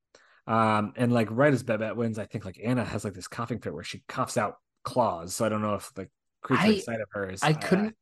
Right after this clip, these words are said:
Speaker 2: is that what that was? I
Speaker 1: I
Speaker 2: couldn't
Speaker 1: thought,
Speaker 2: tell.
Speaker 1: I, I, I thought it was, like, the claws from, like, the
Speaker 2: Yeah.
Speaker 1: like,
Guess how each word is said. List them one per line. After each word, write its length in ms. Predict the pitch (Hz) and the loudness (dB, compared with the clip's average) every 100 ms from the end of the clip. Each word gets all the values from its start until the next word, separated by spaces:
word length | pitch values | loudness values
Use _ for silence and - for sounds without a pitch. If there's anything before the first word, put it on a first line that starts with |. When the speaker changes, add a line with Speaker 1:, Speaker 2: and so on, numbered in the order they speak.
| - | 0
Speaker 2:
is 140 | 135 | 4
that 120 | 147 156 | 6 6
what 140 | 185 | 6
that 160 | 160 131 | 4 6
was? 320 | 107 135 143 | 6 4 2
I 80 | 123 | -2
Speaker 1:
I 40 | |
Speaker 2:
couldn't 260 | - 170 139 | 2 2 2
Speaker 1:
thought, 120 | - | 2
Speaker 2:
tell. 160 | 135 135 | 4 4
Speaker 1:
I, 100 | 160 | 2
I, 300 | 165 165 160 | 2 4 4
I 40 | |
thought 180 | 196 240 | 4 4
it 60 | |
was, 100 | 269 | 2
like, 140 | 180 139 | 0 -2
the 80 | 110 | -4
claws 480 | - 131 123 107 | 2 4 4 2
from, 140 | - 110 | -4 -4
like, 120 | 107 | 2
the 60 | 123 | 6
Speaker 2:
Yeah. 360 | 113 87 85 - - _ - | 6 2 -4 -10 -18 _ -6
Speaker 1:
like, 180 | 110 | -6